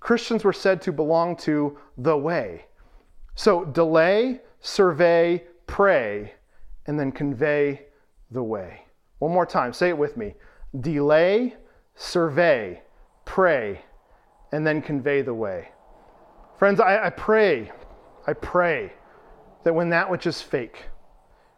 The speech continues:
when that which is false, when that which is dishonest or, or in any other way a lie enters our periphery as Christians, that we would remember those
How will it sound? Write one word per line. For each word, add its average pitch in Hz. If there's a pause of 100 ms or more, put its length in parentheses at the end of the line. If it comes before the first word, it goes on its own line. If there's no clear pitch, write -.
when 160
that 180
which 180
is 165
false, - (300)
when 156
that 185
which 185
is 170
dishonest 165
or, 156 (280)
or 165
in 175
any 208
other 185
way 165
a 143
lie 135 (300)
enters 185
our 151
periphery 165 (300)
as 156
Christians, - (1080)
that 170
we 175
would 208
remember 175
those 147